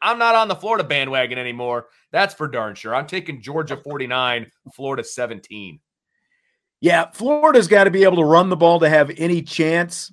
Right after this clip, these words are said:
Speaker 2: They, they've run the ball for over two hundred yards against everyone but Tennessee this year. But Georgia's only allowing eighty-three, eighty-three rushing yards a game. Their quarterback, Florida's quarterback,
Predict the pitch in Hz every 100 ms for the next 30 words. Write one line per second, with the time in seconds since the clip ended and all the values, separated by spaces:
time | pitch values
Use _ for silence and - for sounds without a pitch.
0 | 143 165 165 151 160 127 151 214 269 196
1 | 156 156 156 156 - 160 151 127 - 233
2 | 208 170 165 165 139 139 143 139 - -
3 | 185 196 220 202 185 175 175 170 _ _
4 | - 160 - 170 170 143 - 165 135 -
5 | _ _ _ - 135 117 - 117 95 147
6 | 139 214 190 180 202 190 165 170 165 147
7 | - 175 170 147 151 156 - - _ -
8 | 190 214 190 143 - 180 185 143 165 156
9 | 165 151 143 143 117 - _ _ _ -
10 | 139 143 151 147 127 _ - 143 143 214
11 | 208 170 160 165 156 180 170 - 170 160
12 | 151 147